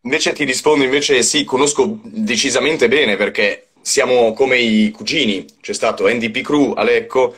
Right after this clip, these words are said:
Olio Bollente nella zona della Brianza, entrambi organizzando anche degli eventi.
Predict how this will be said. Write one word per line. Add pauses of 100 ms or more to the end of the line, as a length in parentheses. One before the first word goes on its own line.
(160)
Olio
Bollente
nella
zona
della
Brianza,
entrambi
organizzando
anche
degli
eventi.